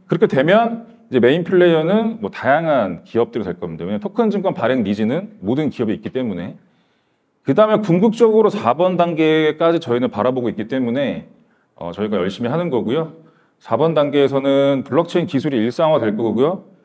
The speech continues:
그다음에 이 삼 번 단계에서 나왔던 웹쓰리 플랫폼들이 이제 본격적인 경쟁을 하게 될 것 같습니다. 근데 이들이 경쟁할 때는 토-, 단순히 토큰 증권을 가지고 경쟁하는 게 아니라 여기 써있듯이 이제 스테이블 코인이나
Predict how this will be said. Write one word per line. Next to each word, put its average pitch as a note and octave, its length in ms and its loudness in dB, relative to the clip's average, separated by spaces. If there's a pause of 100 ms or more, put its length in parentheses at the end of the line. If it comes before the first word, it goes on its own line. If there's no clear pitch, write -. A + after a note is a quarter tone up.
(320)
그다음에 B2 760 2 (140)
이 A2 180 -2
삼 A3 220 0
번 A#3 160 4
단계에서 G3 360 4
나왔던 B2+ 360 2
웹쓰리 D#3 360 0
플랫폼들이 F3+ 1080 0 (400)
이제 F#2+ 140 -6 (180)
본격적인 D#3+ 540 -2
경쟁을 B2+ 560 -2
하게 - 120 -6
될 F2+ 160 -8
것 G2 100 -10
같습니다. E2 520 -14 (480)
근데 C3 140 0
이들이 E3 240 4
경쟁할 D#3+ 480 0
때는 D#3+ 280 -2
토-, - 160 -8
단순히 C3+ 340 -4
토큰 A#3 360 -2
증권을 G3 500 0
가지고 C3 220 -2
경쟁하는 C#3 500 -2
게 C3 80 -2
아니라 A2+ 440 -2 (360)
여기 G#2+ 160 0
써있듯이 F3 680 0 (360)
이제 F#2+ 140 -2
스테이블 F#3 420 0
코인이나 D3 600 0